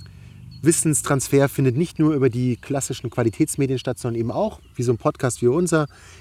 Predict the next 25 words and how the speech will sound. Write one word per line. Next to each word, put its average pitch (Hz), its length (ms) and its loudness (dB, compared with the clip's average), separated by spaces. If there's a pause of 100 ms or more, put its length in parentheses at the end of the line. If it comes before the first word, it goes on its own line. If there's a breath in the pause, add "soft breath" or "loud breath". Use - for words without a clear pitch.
der 127 80 4
dir 123 60 8
dann 123 100 4
verlinkt, 156 560 2 (520 soft breath)
der 120 80 -4
so 120 100 0
ein 120 40 -2
bisschen 139 220 0
was 131 120 0
zusammenfasst. 135 800 0 (840 loud breath)
Und 123 480 4 (720)
gerade 139 320 2
auch 147 140 2
hinsichtlich 135 880 0 (420)
einer 117 200 2
Bildung, 147 540 6 (200)
wo, 120 220 2 (180)
wo 123 120 0
muss 110 140 0
ich - 180 -10
aufpassen, 135 680 0 (560 loud breath)
was - 160 0
kann 110 160 -2
ich 107 220 -2
annehmen, 139 600 4